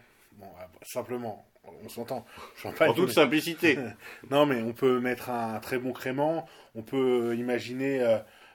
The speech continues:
Speaker 1: Euh, du Grand Marnier avec, euh, euh, on reste sur un jus d'orange, euh, un Grand Marnier jus d'orange avec un petit, un petit trait de grenadine, euh, on peut penser à un Grand Marnier avec un petit peu de vodka, euh, et, euh,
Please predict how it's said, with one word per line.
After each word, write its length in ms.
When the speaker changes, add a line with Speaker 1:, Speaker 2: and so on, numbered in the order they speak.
Speaker 1:
Euh, 120
du 160
Grand 200
Marnier 600
avec, 460
euh, 320
euh, 180
on 180
reste 200
sur 160
un 60
jus 140
d'orange, 580
euh, 300
un 60
Grand 140
Marnier 300
jus 100
d'orange 380
avec 140
un 80
petit, 520
un 60
petit 180
trait 160
de 60
grenadine, 760
euh, 100
on 120
peut 180
penser 300
à 40
un 80
Grand 160
Marnier 300
avec 180
un 60
petit 160
peu 160
de 40
vodka, 840
euh, 420
et, 280
euh, 140